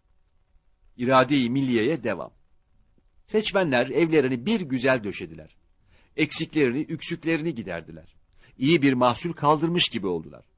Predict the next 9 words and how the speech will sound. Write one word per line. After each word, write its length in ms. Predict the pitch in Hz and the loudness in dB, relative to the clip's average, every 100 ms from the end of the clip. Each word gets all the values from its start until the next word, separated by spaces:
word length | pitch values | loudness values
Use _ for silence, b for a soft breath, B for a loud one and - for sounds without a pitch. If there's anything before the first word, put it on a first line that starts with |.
| _ _ _ _ _ | _ _ _ _ _
Şimdi 480 | - 151 143 131 101 _ _ | -6 -4 0 0 0 _ _
kahvehanede 600 | - 147 139 156 160 170 | 2 2 6 4 6 6
oturmuş, 540 | 160 - 117 98 151 - | 4 4 -2 -2 -4 0
artık 360 | 127 131 170 | 2 2 -2
gelecek 380 | 117 139 143 190 | 0 2 2 0
seçimlerin 580 | - 120 - 107 139 156 | 0 -4 -4 -4 -4 -2
birer 280 | 127 156 131 | 0 -2 0
değerlendirmesini 760 | 139 139 143 139 139 135 127 | 0 2 0 -2 -4 -4 -4
yapıyorlar. 540 | 104 90 - 82 76 | -4 -6 -8 -12 -12